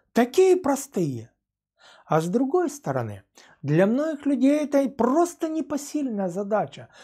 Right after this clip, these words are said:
Вот представьте, выбросить свои предрассудки, забыть о том, что мы можем что-то сами.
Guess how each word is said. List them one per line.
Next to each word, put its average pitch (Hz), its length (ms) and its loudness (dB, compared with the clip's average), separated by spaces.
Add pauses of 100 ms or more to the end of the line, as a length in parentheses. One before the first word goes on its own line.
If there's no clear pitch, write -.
(140)
Вот 214 200 2
представьте, 269 680 -2
выбросить 262 760 2
свои 262 240 0
предрассудки, 220 1120 -10 (760)
забыть 262 500 4
о 294 60 6
том, 339 260 4
что - 180 0
мы 269 120 4
можем 294 340 2
что-то 277 360 -2
сами. 220 720 0